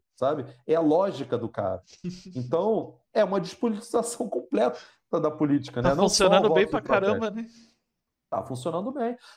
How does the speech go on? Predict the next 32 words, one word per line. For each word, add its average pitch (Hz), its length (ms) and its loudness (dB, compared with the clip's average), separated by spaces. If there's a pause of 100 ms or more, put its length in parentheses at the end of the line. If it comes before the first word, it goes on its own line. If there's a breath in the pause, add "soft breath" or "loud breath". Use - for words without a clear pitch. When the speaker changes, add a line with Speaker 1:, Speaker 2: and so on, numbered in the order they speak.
(200 soft breath)
Speaker 1:
E 285 80 4
eu 320 120 2
tenho 311 160 2
outro 311 280 2
motivo, 226 320 2
né? 233 100 0
Cara, - 220 -2
tem 294 160 2
um 233 120 0
vídeo 143 600 0
do 147 100 0
Porta 165 260 0
dos 131 180 -8
Fundos 156 540 -4
que - 80 -2
eu 147 40 4
acho 156 200 -8
muito 147 280 -8
bom, 123 300 0 (1080)
e 147 80 2
eu 151 240 0
não 175 80 -4
lembro 170 240 -2
o 165 40 -4
título 156 380 -4
agora, 107 360 2
mas 127 200 0
é 160 60 0
que 160 60 -12
tá 165 100 0
dois 180 280 -2
candidatos 139 460 -2